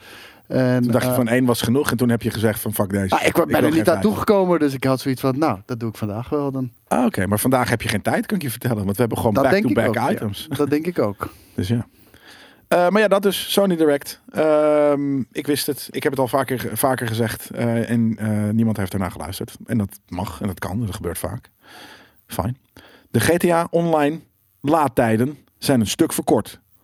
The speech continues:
Speaker 2: Met de patch van een fan. Oh, die shit, ja. <laughs> Ehm, Rockstar
Speaker 1: Heel vet
Speaker 2: erkent,
Speaker 1: gedaan.
Speaker 2: ja, dat de man in kwestie het probleem heeft opgelost. Implementeert het, eh, en, en, en met de volgende, eh, en betaalt hem tienduizend dollar.
Speaker 1: Ja,
Speaker 2: Dat was
Speaker 1: ik
Speaker 2: heel vet, ja.
Speaker 1: Nou, en, en, eh, het, het, het is ook heel slim.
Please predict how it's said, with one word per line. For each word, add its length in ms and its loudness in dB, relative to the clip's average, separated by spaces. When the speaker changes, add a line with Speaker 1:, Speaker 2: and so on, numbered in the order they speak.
Speaker 2:
Met 140 2
de 160 -4
patch 380 2
van 180 -2
een 60 0
fan. 320 2
Oh, 140 4
die 140 2
shit, 240 0
ja. 240 -2
<laughs> 40 -4
Ehm, 420 2
Rockstar 260 4
Speaker 1:
Heel 140 4
vet 120 2
Speaker 2:
erkent, 180 4
Speaker 1:
gedaan. 160 2
Speaker 2:
ja, 120 2
dat 140 0
de 80 0
man 240 2
in 60 2
kwestie 460 2
het 120 2
probleem 340 0
heeft 180 0
opgelost. 520 2
Implementeert 560 0
het, 180 -4
eh, 300 0
en, 200 2
en, 200 2
en 260 2
met 120 2
de 80 -6
volgende, 320 0
eh, 260 -2
en 80 2
betaalt 400 2
hem 180 -2
tienduizend 640 0
dollar. 300 -4
Speaker 1:
Ja, 160 2
Speaker 2:
Dat 160 0
was 140 0
Speaker 1:
ik 120 2
Speaker 2:
heel 200 2
vet, 300 -8
ja. 80 0
Speaker 1:
Nou, 220 4
en, 180 2
en, 480 2
eh, 80 -12
het, 120 -10
het, 200 -2
het 180 0
is 100 0
ook 80 0
heel 220 0
slim. 440 0